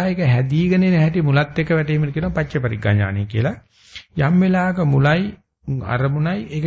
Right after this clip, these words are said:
ගෙවි යන හැටි කියන තුනම වැටුණා නම් ඒකට කියනවා සම්මසන ඥාන කියලා. මේ තුනම විපස්සනා පාදක ඥාන කියනවා. මේ ගොඩනැගිල්ලක පොළොව යට තියෙන ෆවුන්ඩේෂන් එක වගේ.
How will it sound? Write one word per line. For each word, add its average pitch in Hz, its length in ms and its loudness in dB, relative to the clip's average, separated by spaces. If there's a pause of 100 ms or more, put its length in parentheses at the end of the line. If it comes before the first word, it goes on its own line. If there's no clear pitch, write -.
ගෙවි 156 300 0
යන 170 120 2
හැටි 156 240 2
කියන 156 220 0
තුනම 151 260 0
වැටුණා 151 420 0
නම් 131 60 0
ඒකට 135 220 -4
කියනවා 165 180 0
සම්මසන 156 500 0
ඥාන 101 340 -2
කියලා. 113 320 -2 (520)
මේ 151 140 2
තුනම 160 400 2
විපස්සනා 165 560 0
පාදක 151 420 0
ඥාන 123 360 0
කියනවා. 117 320 -2
මේ 156 120 -2
ගොඩනැගිල්ලක 123 680 -4 (720)
පොළොව 131 300 2
යට 123 220 0
තියෙන 131 240 -2 (720)
ෆවුන්ඩේෂන් 135 600 0
එක 80 120 -14
වගේ. 76 220 -12